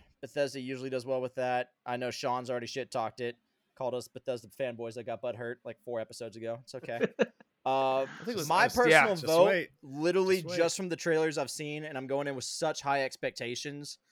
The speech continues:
Speaker 1: that I'm gonna be devastated if it's disappointed, and we've talked about this a couple different times, is, uh, Hogwarts Legacy. It is
Speaker 3: Oh, fuck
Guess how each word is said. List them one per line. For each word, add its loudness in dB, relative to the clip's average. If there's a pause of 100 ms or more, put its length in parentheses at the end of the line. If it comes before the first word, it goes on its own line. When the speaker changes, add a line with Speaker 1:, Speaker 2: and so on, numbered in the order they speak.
(280)
Speaker 1:
that 0
I'm -2
gonna -4
be -6
devastated 0
if -8
it's -12
disappointed, -8
and -8
we've -8
talked -4
about -4
this -8
a -14
couple -6
different -8
times, -6 (420)
is, -4
uh, -4
Hogwarts 0
Legacy. -8 (600)
It -2
is -2
Speaker 3:
Oh, -4
fuck 6